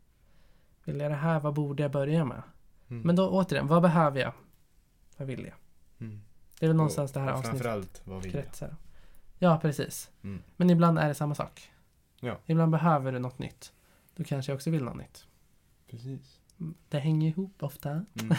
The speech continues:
Speaker 1: <laughs> You see?
Speaker 2: Du hajar, du hajar, kompis.
Speaker 1: <laughs>
Speaker 2: Nu du förstår jättebra, då vi tackar för oss.
Speaker 1: Nej, faktiskt. Det känns som att vi har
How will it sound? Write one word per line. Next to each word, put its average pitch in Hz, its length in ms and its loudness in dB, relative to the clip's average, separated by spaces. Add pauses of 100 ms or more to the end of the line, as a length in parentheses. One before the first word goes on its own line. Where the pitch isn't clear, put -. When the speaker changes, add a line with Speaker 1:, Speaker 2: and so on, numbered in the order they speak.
Speaker 1:
<laughs> 131 140 -4
You 143 120 -2
see? 151 220 -2
Speaker 2:
Du 139 240 4
hajar, 147 320 6
du 135 140 2
hajar, 151 320 2
kompis. 156 720 -4
Speaker 1:
<laughs> 131 60 4
Speaker 2:
Nu 156 140 4
du 151 140 2
förstår 151 400 2
jättebra, 151 720 2
då 143 180 -2
vi 139 120 -2
tackar 135 260 -6
för 110 160 -6
oss. - 380 -10 (120)
Speaker 1:
Nej, 160 300 4 (340)
faktiskt. 156 580 -2 (300)
Det 165 120 2
känns 175 160 4
som 175 120 4
att 165 120 2
vi 165 120 4
har 160 200 2